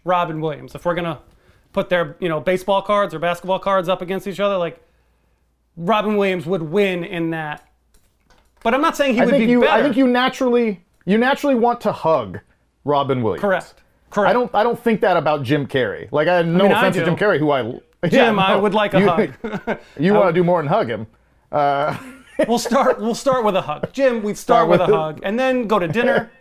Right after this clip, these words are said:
Speaker 2: <laughs>
Speaker 1: and then kinda see what <laughs>
Speaker 2: Yeah. So, yeah, I, I don't think, and I, and I also think,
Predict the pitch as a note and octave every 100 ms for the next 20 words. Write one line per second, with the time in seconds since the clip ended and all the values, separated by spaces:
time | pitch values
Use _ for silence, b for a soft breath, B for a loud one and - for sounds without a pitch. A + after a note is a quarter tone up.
0 | _ _ _ - F#3 G#3 F#3+ G3+ F3+ G3+
1 | G3+ F3+ - D#4 - C#4 - B3 - A3
2 | A#3 G#3 B3 - - - - F3+ A2 -
3 | _ _ _ - G3+ G#3+ F3+ A#3 G#3+ B3
4 | A#3+ - G#3 - - F#3+ G#3 A3 G#3+ A3+
5 | C4+ - G#3 F#3 G3